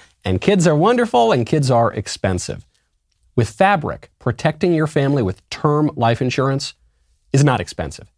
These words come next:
It's surprisingly affordable, and you've got to do it. It is the responsible thing to do. You've got your kids. You want to make sure they're protected. God forbid something happens to you.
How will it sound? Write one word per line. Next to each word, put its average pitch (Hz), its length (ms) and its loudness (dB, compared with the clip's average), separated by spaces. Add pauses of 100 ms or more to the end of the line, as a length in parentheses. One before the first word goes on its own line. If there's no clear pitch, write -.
It's - 240 -4
surprisingly 127 760 0
affordable, 95 580 -2
and 107 180 0
you've 110 280 -2
got - 360 -2 (120)
to 117 100 2
do 104 260 0
it. - 140 -8 (340)
It 120 80 2
is 107 140 0
the 101 140 -2
responsible 120 960 -2
thing 107 500 -4
to 113 100 -2
do. 107 320 -2 (320)
You've 104 300 -2
got 113 340 0
your 123 120 0
kids. 104 380 -4 (240)
You 95 140 0
want 98 220 0
to 104 40 0
make 104 200 0
sure 113 160 -2
they're 104 100 0
protected. 101 500 -2
God 120 240 2
forbid 120 400 -2
something 98 360 -2
happens 95 480 -4
to - 140 -2
you. 110 220 2